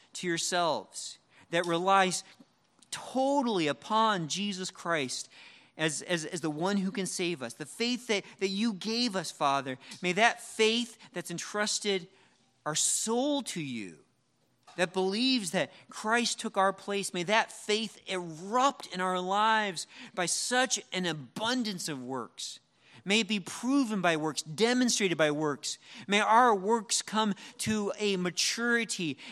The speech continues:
and a perfection. May Cornerstone Bible Church be known by the abundance of its works within the body, but also outside of the body,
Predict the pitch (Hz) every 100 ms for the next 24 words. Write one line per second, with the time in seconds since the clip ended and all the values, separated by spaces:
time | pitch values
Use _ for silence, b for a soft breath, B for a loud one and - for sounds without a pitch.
0 | - 185 202 190 175 180 - - 226 226
1 | - - 175 131 110 B B B 180 190
2 | - 269 254 220 - 208 185 160 214 226
3 | 208 - 202 - B 143 156 214 208 185
4 | 202 233 240 220 190 139 B B - 190
5 | 196 170 175 160 131 214 262 226 202 -
6 | 170 165 - 165 202 226 - 165 190 226
7 | 247 226 175 190 190 180 165 180 208 220
8 | - 165 B B 196 226 254 - 190 175
9 | 156 151 139 160 165 165